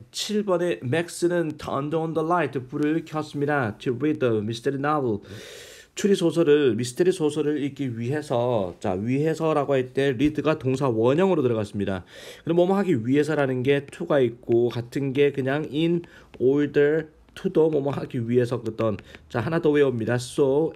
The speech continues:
as to까지 뭐뭐 하기 위해서라고 해석하는 거죠. 칠 번에 사 번이었습니다. 다음 페이지에, 자, 이번에 십삼 번 문제 보겠습니다. "나는 떠날 때 반드시 너한테 알려줄게."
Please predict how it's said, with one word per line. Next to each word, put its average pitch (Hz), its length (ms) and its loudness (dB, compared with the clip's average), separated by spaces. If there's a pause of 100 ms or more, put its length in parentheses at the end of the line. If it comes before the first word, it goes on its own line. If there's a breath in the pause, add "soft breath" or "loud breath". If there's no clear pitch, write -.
as 113 340 -2
to까지 110 800 -2
뭐뭐 110 460 -2 (280 loud breath)
하기 139 1000 0 (120)
위해서라고 117 1800 0
해석하는 117 480 -6
거죠. 104 640 -6 (540 loud breath)
칠 175 200 0
번에 185 160 0
사 131 240 -6
번이었습니다. 123 720 -6 (2500 soft breath)
다음 147 280 -4
페이지에, 127 1040 -2
자, 107 160 -4
이번에 139 420 -2
십삼 - 680 -8
번 190 120 0
문제 151 220 -4
보겠습니다. 120 420 -4
"나는 147 260 -2
떠날 185 380 -2
때 113 160 0
반드시 120 800 0
너한테 127 440 -4
알려줄게." 127 880 -4